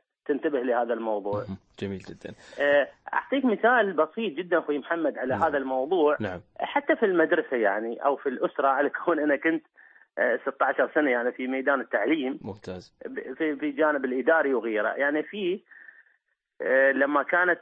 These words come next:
Speaker 1: آه، عندي، آه، بنت اسمها أسماء،
Speaker 2: مهم.
Speaker 1: لما كانت، آه، في الصف ال-،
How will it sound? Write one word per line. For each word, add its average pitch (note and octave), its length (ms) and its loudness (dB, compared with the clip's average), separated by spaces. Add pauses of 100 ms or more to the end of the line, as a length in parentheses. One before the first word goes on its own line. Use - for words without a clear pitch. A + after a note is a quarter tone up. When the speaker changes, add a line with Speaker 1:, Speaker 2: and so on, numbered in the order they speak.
Speaker 1:
آه، A#2+ 680 4
عندي، A#2+ 460 -6
آه، F#2 440 -6 (340)
بنت C3+ 300 -6
اسمها B2 500 -2
أسماء، C#3+ 440 0 (220)
Speaker 2:
مهم. G#2 240 -8
Speaker 1:
لما C#3 280 2
كانت، D#3+ 460 0
آه، C3+ 200 0
في B2 320 -6
الصف C#3+ 400 -2
ال-، A#2+ 200 -4